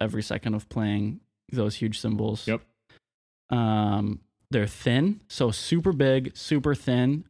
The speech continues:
Speaker 1: If I touch it, like, the whole thing bends like a piece of paper. Um, but it creates this super washy,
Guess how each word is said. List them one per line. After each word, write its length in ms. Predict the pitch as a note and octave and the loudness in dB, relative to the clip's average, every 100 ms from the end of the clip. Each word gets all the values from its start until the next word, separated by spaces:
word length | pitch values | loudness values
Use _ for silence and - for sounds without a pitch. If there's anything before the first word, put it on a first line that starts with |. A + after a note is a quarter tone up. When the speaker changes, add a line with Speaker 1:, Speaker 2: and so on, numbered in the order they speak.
| _ _ _ - | _ _ _ -2
Speaker 1:
If 220 | B2 C3 | 0 2
I 280 | A#2+ A2+ - - _ _ | 2 2 -2 -14 _ _
touch 260 | - C#3 F3 | -2 0 0
it, 160 | E3 | 0
like, 200 | B2 A2 | -2 -4
the 80 | A#2+ | -8
whole 320 | - C3+ B2+ | -6 0 2
thing 320 | B2 C#3 B2+ A#2+ | 0 0 0 2
bends 340 | A2+ G#2+ A2 | 0 0 0
like 140 | A2+ | -2
a 60 | A#2 | -4
piece 240 | - B2 A#2+ | -6 -6 -6
of 100 | - | -4
paper. 460 | A#2 A#2+ D#3 D#3+ - - - - - - - | -6 -2 -2 -2 -4 -2 -2 -4 -8 -12 -8
Um, 600 | B2+ A#2 A2 G#2+ G2+ A2+ - _ | -2 0 2 0 -2 -4 -12 _
but 140 | C3 | 0
it 80 | A#2 | 0
creates 460 | - C#3 C3 C#3+ - | 0 0 2 0 0
this 180 | B2+ A2+ | -2 -2
super 680 | - - D3 C#3+ D3 D#3 - | -6 -2 0 2 2 2 0
washy, 680 | B2+ A#2 A#2 - C3 C3 | 0 0 0 0 0 0